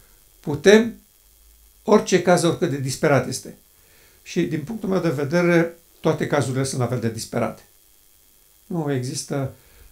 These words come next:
unii mai aproape de Dumnezeu și unii mai departe. Sunt unii mai zeloși pentru cauza lui și unii mai puțin zeloși. Asta e adevărat.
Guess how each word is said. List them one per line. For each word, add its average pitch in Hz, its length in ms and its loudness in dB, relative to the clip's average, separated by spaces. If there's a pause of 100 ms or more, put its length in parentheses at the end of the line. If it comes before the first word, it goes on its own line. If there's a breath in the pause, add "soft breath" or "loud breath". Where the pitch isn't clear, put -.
unii 143 340 -2
mai 131 180 2
aproape 147 420 0
de 139 100 -2
Dumnezeu 127 360 -2
și - 100 -12
unii 147 120 -8
mai 143 160 0
departe. 143 540 -4 (200 loud breath)
Sunt 269 300 2
unii 180 160 2
mai 143 200 2
zeloși 120 460 0
pentru 175 220 -4
cauza 151 340 0
lui 196 100 -4
și 196 100 -8
unii 254 120 -8
mai 269 100 -4
puțin 269 280 0
zeloși. 123 420 -2
Asta 170 180 -2
e - 20 6
adevărat. 170 520 0